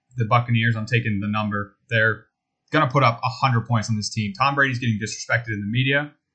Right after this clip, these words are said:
It's, um, about the time that they're gonna start turning around and go on their, their epic playoff run. So, uh, Trey's, I'm not a gambler, lock of the month, Tampa Bay Buccaneers, minus eleven. Book it. Um, all right,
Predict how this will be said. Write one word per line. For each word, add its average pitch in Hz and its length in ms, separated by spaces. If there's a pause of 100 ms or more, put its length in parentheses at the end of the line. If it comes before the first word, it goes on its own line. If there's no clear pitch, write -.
(340)
It's, 107 380
um, 107 600 (540)
about 135 260
the 143 40
time 139 320
that 127 160
they're 123 200
gonna 120 140
start 123 220
turning 127 240
around 120 260
and 117 80
go 113 80
on 113 120
their, 113 180 (220)
their 110 200
epic 113 360
playoff 123 320
run. 107 140 (380)
So, 113 360
uh, 110 400
Trey's, 151 520
I'm 117 120
not 123 160
a 131 40
gambler, 120 720 (180)
lock 117 280
of 123 60
the 117 60
month, 107 300 (640)
Tampa 117 220
Bay 120 140
Buccaneers, 107 720
minus 110 300
eleven. 101 400 (380)
Book 117 180
it. 107 120 (2000)
Um, 120 440
all 127 80
right, 127 280